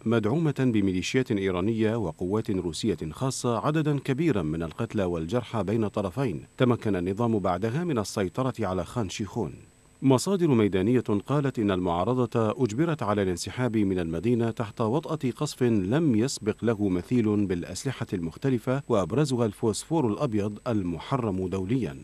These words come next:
من جهتها أعلنت المعارضة انسحابها من خان شيخون وإعادة تمركز قواتها في ريف حماة الشمالي نتيجة سياسة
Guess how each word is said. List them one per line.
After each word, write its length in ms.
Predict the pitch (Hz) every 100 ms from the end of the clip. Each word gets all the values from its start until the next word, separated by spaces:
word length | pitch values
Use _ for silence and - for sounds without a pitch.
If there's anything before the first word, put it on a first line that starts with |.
| - - - -
من 220 | 123 117
جهتها 480 | 110 123 190 165 147
أعلنت 400 | 117 107 123 123
المعارضة 600 | 110 107 104 135 165 156
انسحابها 600 | 135 110 - 107 113 131
من 160 | 143 101
خان 200 | - 110
شيخون 480 | - 101 98 110 160
وإعادة 500 | 139 92 98 113 113
تمركز 600 | 113 110 110 151 135 123
قواتها 600 | - 117 113 117 110 82
في 180 | - 101
ريف 220 | 107 -
حماة 300 | - 104 113
الشمالي 560 | 107 113 101 98 151 156 - - - 117
نتيجة 560 | 120 175 196 165 151
سياسة 400 | 131 123 151 143